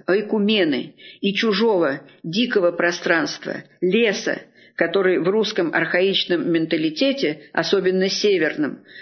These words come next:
выступает как граница запредельного мира или как самый этот мир. Мифопоэтическая модель мира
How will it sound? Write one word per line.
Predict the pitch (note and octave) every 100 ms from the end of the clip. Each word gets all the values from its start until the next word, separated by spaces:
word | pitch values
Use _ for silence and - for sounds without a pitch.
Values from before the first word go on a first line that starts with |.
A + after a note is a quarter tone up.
| -
выступает | F3 E3+ F3 G3+ B3+ A3+ -
как | F#3 F3
граница | E3+ F3 G#3 G3+ E3+
запредельного | E3+ E3 D#3+ E3 B3 A#3 G#3+ G#3+
мира | G3+ G3+ F#3+ F#3 - -
или | - B3 A#3
как | F#3 F3+
самый | - F3+ G3 F#3+
этот | - D3+ D3+ E3+
мир. | D3+ C#3+ A2 - _ _ _ _ _ _ - - - -
Мифопоэтическая | A#3 D4+ D4 B3+ A#3 D4 C4+ B3 - A3 G#3 - -
модель | F#3 F#3+ F#3+ A#3 G3+ -
мира | G3+ C#4 A#3+ D3 D#3